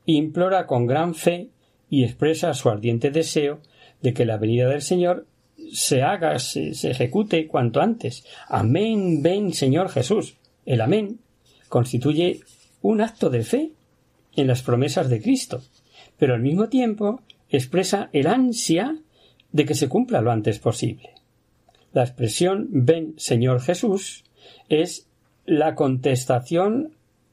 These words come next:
a la llamada de la Iglesia que grita "ven, Jesús", y que en su original arameo es el Maranatha. Esa debería ser una plegaria corriente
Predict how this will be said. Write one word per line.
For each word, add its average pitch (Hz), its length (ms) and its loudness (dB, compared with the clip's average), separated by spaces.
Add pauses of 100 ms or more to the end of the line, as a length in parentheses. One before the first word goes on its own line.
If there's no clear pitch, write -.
(220)
a 139 180 2
la 123 200 2
llamada 123 520 0
de 175 120 2
la 175 100 2
Iglesia 165 440 0
que 160 120 0
grita 170 400 -2 (220)
"ven, 175 360 2
Jesús", - 720 -2 (640)
y 139 140 0
que 143 360 -2 (300)
en 147 180 0
su 143 240 0
original 139 560 2
arameo 196 400 0
es 190 200 -4
el 202 280 -2 (140)
Maranatha. 139 840 0 (840)
Esa 151 340 0
debería 151 420 0
ser 160 200 -2
una 151 180 2
plegaria 160 460 0
corriente 147 640 -2